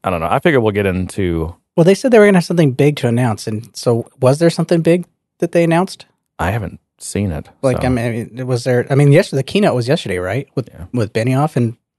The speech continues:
Speaker 2: I mean, was there any kind of earth-shattering, "Wow, we now have namespaces" type <laughs>
Speaker 1: <laughs>
Speaker 2: conversation?
Speaker 1: No, not really.
Speaker 2: Although you
Speaker 1: I mean, do you wanna, let's, you wanna save Trailhead stuff for later? Or,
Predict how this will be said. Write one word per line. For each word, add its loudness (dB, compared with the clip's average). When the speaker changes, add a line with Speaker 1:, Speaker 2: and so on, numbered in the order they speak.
Speaker 2:
I -2
mean, 4
was 2
there 4
any 2
kind 0
of -6
earth-shattering, -2
"Wow, 2
we 0
now 0
have 0
namespaces" -4
type -2
<laughs> 0
Speaker 1:
<laughs> -20
Speaker 2:
conversation? 0
Speaker 1:
No, -6
not -4
really. -4
Speaker 2:
Although 0
you -8
Speaker 1:
I -2
mean, 0
do -4
you 4
wanna, 0
let's, -2
you -2
wanna 0
save -2
Trailhead 0
stuff -2
for -6
later? -4
Or, -2